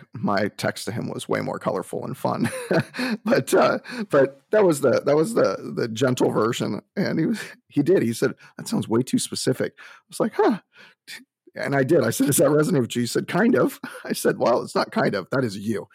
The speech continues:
So let's get on that. So, uh, today we're talking about biannual flight review, or just the flight review like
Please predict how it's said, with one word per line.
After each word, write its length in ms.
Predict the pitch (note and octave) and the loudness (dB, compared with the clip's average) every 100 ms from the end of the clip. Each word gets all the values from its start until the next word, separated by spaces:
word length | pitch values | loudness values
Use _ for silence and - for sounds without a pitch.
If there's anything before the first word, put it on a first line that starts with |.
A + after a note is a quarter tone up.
| - - - | -20 -20 -18
So 300 | - - G2+ F2+ | -8 -2 -2 0
let's 200 | C3 - | -2 2
get 120 | C3+ | 2
on 200 | B2 A2 | 2 0
that. 180 | E2 - _ | -6 -10 _
So, 300 | - A#2+ - - - D3+ | 0 0 0 -4 -20 -2
uh, 140 | - | 0
today 180 | A#2+ E3+ | 4 4
we're 80 | G3+ | 4
talking 220 | F#3 F3+ | 4 2
about 240 | E3 D3 A#2 | 2 2 2
biannual 420 | C3 C#3+ D3 B2+ | 2 2 2 2
flight 180 | D3+ C3+ | 2 2
review, 280 | C3 D3 | 2 4
or 100 | B2 | 4
just 220 | G#2+ C3+ - | 2 0 -2
the 60 | |
flight 220 | - B2+ | 0 2
review 300 | C3+ A#2+ C3+ | 2 2 2
like 220 | B2+ A2 | 2 0